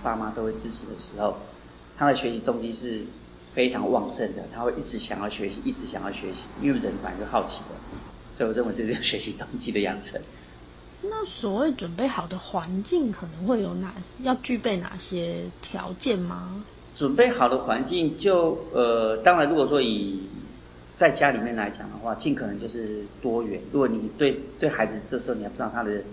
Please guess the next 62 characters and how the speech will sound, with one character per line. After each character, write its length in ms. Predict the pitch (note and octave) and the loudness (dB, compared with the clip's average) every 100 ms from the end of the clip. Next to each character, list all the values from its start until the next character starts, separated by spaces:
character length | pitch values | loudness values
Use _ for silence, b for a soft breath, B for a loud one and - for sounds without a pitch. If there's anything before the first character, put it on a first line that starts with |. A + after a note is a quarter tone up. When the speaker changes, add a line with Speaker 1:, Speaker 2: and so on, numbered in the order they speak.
| - - - - - - | -16 -18 -20 -20 -16 -4
Speaker 1:
喜 260 | - G#2+ | -2 -2
欢 180 | G2 A#2 | -2 -4
什 200 | A#2+ A2 | -4 -6
么， 80 | F#2+ | -6
比 60 | - | 2
如 60 | |
我 20 | D3+ | 4
们 100 | B2+ | 4
讲 140 | A2+ | 2
喜 160 | G#2+ G#2+ | 0 -2
欢 160 | A2+ | -2
什 80 | A2 | -4
么， 40 | G2 | -6
就 80 | A#2+ | -2
是 100 | B2 | -2
说 0 | |
你， 180 | - - | -4 -2
当 160 | C3 A#2+ | 0 0
你 40 | - - - | -4 -8 -6
一 80 | |
开 120 | D3 C3 | -2 -2
始 80 | - | -2
布 140 | D3+ B2 | -2 -2
置 140 | B2+ | -2
的 100 | A2 | -2
时 100 | A2+ | -2
候， 60 | G#2+ | -4
你 80 | |
可 80 | A2 | -2
以 60 | G#2+ - | -4 -6
布 100 | C#3 | -6
置 120 | B2+ A#2 | -6 -6
尽 120 | B2 | -6
量 140 | A2 - | -6 -2
多 160 | A#2 G#2+ | 0 2
元。 200 | G2+ F2+ - - - - - - | 0 -6 -12 -16 -18 -20 -16 -6
那 80 | A#2+ | -2
有 160 | G#2 | -2
些 100 | B2+ | 0
动 280 | B2+ D#3+ A#2 | 2 4 4
物 160 | B2+ B2 | 6 6
啦， 340 | A#2+ A#2+ G#2+ | 4 2 0
Speaker 2:
嗯。 300 | G2+ F#2+ F#2 - G#2+ | -2 -4 -6 -8 -8
Speaker 1:
有 60 | |
些 400 | G#2+ C3 B2 B2+ B2 | -2 2 4 4 4
花 160 | C3 C3 | 4 4
草 260 | A#2+ G2 | 4 2
啦， 340 | G2+ G#2 G#2 G#2+ - - - - | 2 0 -2 -4 -10 -16 -16 -10
有 100 | A2+ | -8
些 240 | A2+ - B2+ | -2 2 2
是 180 | C3 B2+ | 2 -2
积 260 | - B2+ | -2 -2
木 120 | C3 B2+ | 2 4
类 140 | A#2 | 4
的 60 | A#2+ | 4
东 160 | A2+ | 0
西， 300 | A2+ A2+ A2 | -2 -4 -2
有 120 | G#2 | -2
些 140 | G2+ A2+ | -2 -4
可 80 | A2+ | -4
能 160 | A2 | -8
是， 380 | G#2 - A#2+ A2+ | -8 -6 -6 -6